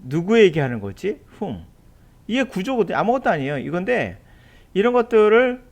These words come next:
띄어쓰기 하지 않아도 할 수 있는 것처럼 의미만 알면, 띄어쓰기는 저절로 된다. 의미만 알면 구조는 저절로 된다는 거죠.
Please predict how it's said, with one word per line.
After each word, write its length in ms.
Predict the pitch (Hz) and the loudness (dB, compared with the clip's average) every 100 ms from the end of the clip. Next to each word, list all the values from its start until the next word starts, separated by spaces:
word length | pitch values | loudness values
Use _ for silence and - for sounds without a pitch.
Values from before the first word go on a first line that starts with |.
| - | -6
띄어쓰기 500 | 285 277 - 262 254 | -2 -2 -2 -2 2
하지 180 | 240 220 | 2 2
않아도 320 | 185 165 202 | 0 0 0
할 120 | 233 | -2
수 100 | 226 | -4
있는 160 | 185 147 | -6 -6
것처럼 560 | 123 139 190 175 92 - _ _ _ _ _ _ - | -6 -6 -4 -4 -6 -14 _ _ _ _ _ _ -2
의미만 480 | 165 208 233 226 208 | 0 2 2 4 2
알면, 480 | 117 120 160 107 - _ _ _ _ _ _ | 0 -2 -4 -4 -8 _ _ _ _ _ _
띄어쓰기는 400 | 254 240 226 220 | -4 -2 -4 -4
저절로 300 | 139 131 139 | -4 -4 -6
된다. 440 | 107 101 92 113 - _ _ _ - | -8 -10 -14 -16 -20 _ _ _ -4
의미만 420 | 165 208 214 190 | 0 2 2 0
알면 400 | 117 120 185 - - _ _ _ | 0 -2 -4 -4 -12 _ _ _
구조는 480 | - 156 165 240 392 - | -10 -4 -2 -2 -4 -12
저절로 400 | - 127 135 135 | -12 -8 -4 -4
된다는 360 | 117 104 143 135 | -6 -6 -6 -8
거죠. 280 | 98 104 | -12 -16